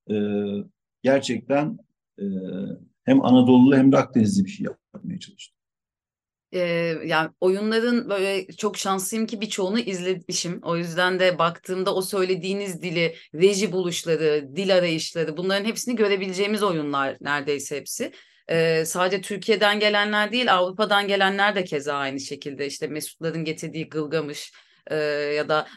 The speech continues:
Speaker 2: Tut Bırak, ben o ikisini de izleme şansı buldum. Onlar da standart, alışkın olduğumuz dilde değil de biraz seyirciyi "Ben ne izliyorum, neler oluyor?" dedirtecek işler. Belki biraz Avrupa'dan ya da yurt dışından gelen işlere, uluslararası işlere de bak-,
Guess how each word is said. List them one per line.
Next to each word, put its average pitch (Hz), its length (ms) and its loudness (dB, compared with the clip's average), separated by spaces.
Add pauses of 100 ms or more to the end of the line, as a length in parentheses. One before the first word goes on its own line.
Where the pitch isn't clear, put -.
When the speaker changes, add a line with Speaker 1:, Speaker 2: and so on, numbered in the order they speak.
Speaker 2:
Tut - 280 -8
Bırak, 160 300 -2
ben 160 140 -2
o 165 160 -4
ikisini 185 420 -8
de 190 100 0
izleme 147 340 -6
şansı 143 380 -8
buldum. 190 260 -4
Onlar 196 420 0
da 202 220 2 (200)
standart, 202 840 0
alışkın 190 440 -4
olduğumuz 196 540 -4
dilde 190 340 -4
değil 233 240 -2
de 220 120 2
biraz 208 260 2
seyirciyi 208 720 -2 (280)
"Ben 185 260 2
ne 247 100 2
izliyorum, 175 640 0 (220)
neler 185 320 0
oluyor?" 196 340 0
dedirtecek 190 540 -4
işler. 180 340 -6 (220)
Belki 214 220 0
biraz 233 160 2
Avrupa'dan 208 760 2
ya 165 180 0
da 175 60 -2
yurt 185 200 -4
dışından 185 360 0
gelen 185 180 -2
işlere, 180 220 -6
uluslararası 175 520 -4
işlere 175 280 0
de 160 100 -2
bak-, 135 200 -8